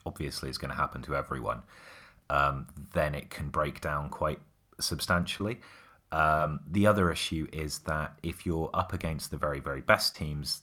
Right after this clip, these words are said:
they have very, very good defenders, which is kind of obvious, but it does mean that it's easier for them to negate those players. So you need to have, uh, midfielders who can do something a little bit different. Progressive passes, breaking the lines, carrying the ball through one or two tackles,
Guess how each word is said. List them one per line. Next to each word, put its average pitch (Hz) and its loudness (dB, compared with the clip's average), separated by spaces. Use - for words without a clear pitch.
they 80 2
have 90 2
very, 87 6
very 85 2
good 85 -4
defenders, 107 -2
which - -10
is - -6
kind 185 2
of 90 4
obvious, 95 2
but 87 0
it - -2
does 92 6
mean 82 2
that 82 2
it's 104 2
easier 101 4
for - -2
them 78 -2
to - -4
negate 80 -2
those 69 -2
players. - -4
So - 4
you 101 6
need 131 0
to - -8
have, 92 4
uh, 76 0
midfielders 82 0
who 78 -4
can 76 -4
do 107 8
something 90 4
a 82 2
little 76 -2
bit - -4
different. 65 0
Progressive 82 2
passes, 76 2
breaking 76 2
the 73 -2
lines, 73 0
carrying 76 0
the 73 -2
ball 73 -4
through 76 -2
one 76 -2
or 73 0
two 73 -4
tackles, 73 -2